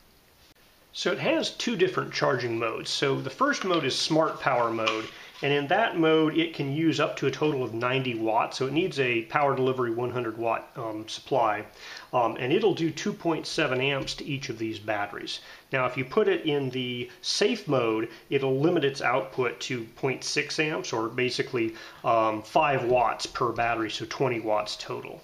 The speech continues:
And so if you're trying to maximize your battery life, you might charge them slowly. Um, but if you're trying to maximize turnaround time, you turn it into, uh, smart mode,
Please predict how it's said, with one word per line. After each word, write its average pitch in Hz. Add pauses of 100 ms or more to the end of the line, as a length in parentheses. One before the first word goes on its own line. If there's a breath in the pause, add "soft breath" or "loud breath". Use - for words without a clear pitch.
(360 loud breath)
And 117
so 123
if 131
you're 131
trying 151
to 131
maximize 147
your 117
battery 147
life, 117 (280 loud breath)
you 135
might 135
charge 135
them 113
slowly. 120 (380 loud breath)
Um, 110
but 123
if 113
you're 127
trying 139
to 120
maximize 131
turnaround 143
time, 120
you 113
turn 131
it 123
into, 113
uh, 107
smart 139
mode, 110